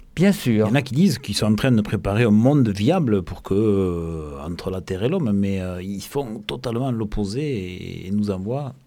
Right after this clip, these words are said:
Speaker 2: contre le mur, comme tu l'as dit tout à l'heure.
Speaker 1: Contre le mur. Alors moi je trouve, pour, euh, terminer cette, euh, neuvième émission, je trouve que des gens,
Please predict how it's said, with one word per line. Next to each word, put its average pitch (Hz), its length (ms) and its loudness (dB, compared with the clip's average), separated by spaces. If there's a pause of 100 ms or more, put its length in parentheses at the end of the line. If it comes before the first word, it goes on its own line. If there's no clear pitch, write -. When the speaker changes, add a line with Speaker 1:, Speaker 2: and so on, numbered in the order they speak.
(160)
Speaker 2:
contre 117 320 -2
le 87 80 -6
mur, 92 280 -6
comme 90 180 -6
tu - 100 -12
l'as 80 120 -8
dit 85 100 -10
tout - 100 -18 (100)
à - 40 -18
l'heure. - 160 -20 (240)
Speaker 1:
Contre 175 340 0
le 139 140 2
mur. 110 460 0 (1000)
Alors 165 240 4
moi 202 100 4
je 185 100 4
trouve, 139 580 -2
pour, 131 360 0
euh, 123 200 4
terminer 135 640 2
cette, 131 400 -2
euh, 110 480 4
neuvième 127 320 2
émission, 120 640 2
je 123 80 0
trouve 147 400 -2
que 120 220 2
des 127 140 2
gens, 135 360 2